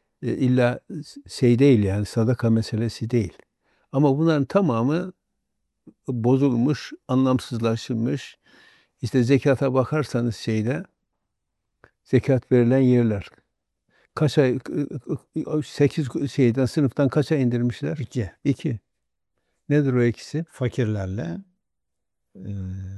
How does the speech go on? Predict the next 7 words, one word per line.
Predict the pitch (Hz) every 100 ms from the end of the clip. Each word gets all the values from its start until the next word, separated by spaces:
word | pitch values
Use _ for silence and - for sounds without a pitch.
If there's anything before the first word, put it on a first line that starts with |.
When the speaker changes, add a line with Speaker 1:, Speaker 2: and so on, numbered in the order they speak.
| 101 117 _ _ _ _ _ _ -
Speaker 2:
ne |
diyorlar? | 117 107 104
Speaker 1:
Zengin | 135 127 143
toplama, | 135 127 135 139
şey, | - 131
zekat | 131 131 151 -
toplama. | 131 131 123 139 135